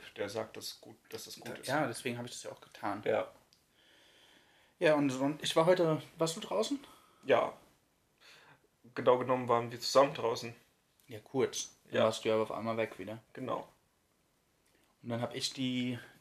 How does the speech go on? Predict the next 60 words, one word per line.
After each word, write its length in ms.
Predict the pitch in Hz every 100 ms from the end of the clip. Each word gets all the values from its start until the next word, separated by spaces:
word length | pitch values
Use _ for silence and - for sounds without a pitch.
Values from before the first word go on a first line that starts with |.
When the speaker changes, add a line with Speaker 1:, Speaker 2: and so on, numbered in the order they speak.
| -
Speaker 2:
ich 120 | -
hab 100 | 156
dann 140 | 151
in 120 | 139
der 120 | 135 131
Zeit 280 | 135 131
ohne 240 | 131 175 170
dich 160 | 139 117
in 80 |
die 80 | 120
Jaka 300 | 127 143 147
gespielt. 480 | 120 - - 120 -
Zum 160 | - 120
ersten 300 | 120 - 131
Mal 160 | 123
dieses 280 | 123 110 117 120
Jahr. 200 | 120 117 _ _ _ _ _ _ _ -
Speaker 1:
Alleine? 380 | 110 127 139 123 _ _ - - _ 123
Speaker 2:
Nee, 240 | 127 120 - _ _ _ -
zu 120 | -
dritt 340 | - 147 143
waren 180 | 113 107
wir. 60 | 107
Wir 60 |
haben 120 | 113 117
zu 120 | 131
dritt 260 | - 156 -
gespielt 460 | - - 170 170
und 140 | 139 135
es 40 |
Speaker 1:
Ja. 40 | 143
Speaker 2:
hat 80 | -
sehr, 220 | 170 202
sehr, 140 | 185
sehr 100 | 170
gut 180 | 151 151 -
geklappt. 280 | - 135 -
Und 340 | - 190 185 - _ _ _ _
ich, 160 | - -
mir 80 | 147
ist 120 | -
wieder 140 | 160
aufgefallen, 280 | 151 - 143
wie 140 | 131 -
anstrengend 480 | 208 - - 180
Indiaka 460 | 147 139 147 185 123
spielen 320 | - - -
ist. 60 | 110
Speaker 1:
Das 140 | - 110
ist 120 | -
super 260 | 117 113
anstrengend. 420 | 110 117 - - 170
Speaker 2:
Ja. 80 |
Speaker 1:
Du 80 | 117
musst 160 | 107 107
im 80 | 120
ganzen 300 | 127 123 113
Körper 260 | 127 117
dabei 320 | 107 107 107
sein. 260 | 110 110 110